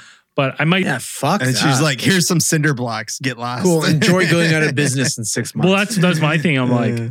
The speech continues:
Speaker 1: I'm
Speaker 2: Like,
Speaker 1: like,
Speaker 2: wow.
Speaker 1: I'm like, it just seems a little too pricey 'cause I'm like,
Speaker 2: What's a drop-in?
Speaker 1: Um,
Speaker 2: They probably don't do drop-ins.
Speaker 1: I don't think they do.
Speaker 2: I got told, dude,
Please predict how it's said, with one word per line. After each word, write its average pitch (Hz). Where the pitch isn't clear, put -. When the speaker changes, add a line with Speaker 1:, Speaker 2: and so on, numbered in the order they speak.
Speaker 1:
I'm 135
Speaker 2:
Like, 127
Speaker 1:
like, 110
Speaker 2:
wow. 117
Speaker 1:
I'm 135
like, 135
it 160
just 208
seems 220
a 190
little 147
too 147
pricey 131
'cause 151
I'm 139
like, 131
Speaker 2:
What's 147
a 151
drop-in? 120
Speaker 1:
Um, 151
Speaker 2:
They 160
probably 139
don't 127
do 113
drop-ins. 104
Speaker 1:
I 135
don't 143
think 135
they 131
do. 120
Speaker 2:
I 160
got 175
told, 196
dude, 180